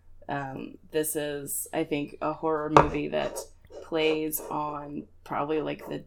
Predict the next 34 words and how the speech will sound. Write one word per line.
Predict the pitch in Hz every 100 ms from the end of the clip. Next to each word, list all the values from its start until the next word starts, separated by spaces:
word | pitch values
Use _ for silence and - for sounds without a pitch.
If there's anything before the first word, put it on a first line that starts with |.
| -
the | 147
justified | 143 - - 139 139 139
fears | - 147 156 156 151 -
of, | - 151 -
of | - 156
a |
lot | 151 156
of |
people | 170 170
in | 160
America, | 151 147 156 151 147 - - - - -
but | 160
really | 165 165 156
aims | 147 147 151 143
to | - 151
focus | 147 143 151 147
on, | 147 147 143
like, | 139 147 - - -
making | 151 156 147 160 151 147 151 - - - - - -
a | 165
white | 156 156
audience | 139 139 151 143 143
uncomfortable | 139 135 143 - 170 147 139 147
in | 143 139
the |
way | 147 139
that, | 143 139 - -
you | 156
know, | 135 135 - -
they | 147
kind | 139 135 139
of | 139
should | - 139
be. | 139 120 202